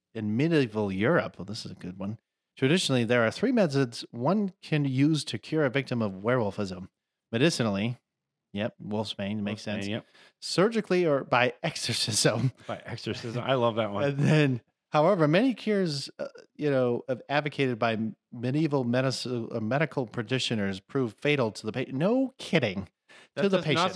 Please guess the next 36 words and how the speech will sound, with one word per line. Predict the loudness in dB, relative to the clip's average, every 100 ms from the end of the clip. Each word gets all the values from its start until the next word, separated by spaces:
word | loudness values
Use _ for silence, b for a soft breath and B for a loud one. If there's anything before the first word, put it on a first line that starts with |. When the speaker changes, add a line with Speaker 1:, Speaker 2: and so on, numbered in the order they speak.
| -2
Speaker 2:
surprise | 2 2 2
me | 0
whatsoever. | 0 2 0 0 -2 0
Speaker 1:
So |
why | 0 2
do | 2
you | 0 0
think | 2 2 0 -6 -20 _ -10
that, | 0 2 2
I | -2 -4
don't | -4 -6
know, | -4 -4 _
surgically | -12 -4 2 4 2 -2 0 -2 0 -2
Speaker 2:
I | -4
can | 0 2
almost | 4 4 2
assume, | 0 2 2 4
like, | 2 0
s-, | -6 _ _
by | -2 0
surgically, | 0 0 0 -2 0 0
they | 2 2
mean, | 0 2
like, | 0 -2 -6
let's | -2 -2 -4 -12
try | 0 0
to | 2
remove | 0 0 0 2 2 0 -4 -4
the | -2 0
animal | 0 0 2 0
from | 0 -2 0
within | 0 -2 0 0 0
this | -2 -4
person's | -6 -6 -6 -6
Speaker 1:
<laughs> |
Speaker 2:
body. | 0 2 2 0 -4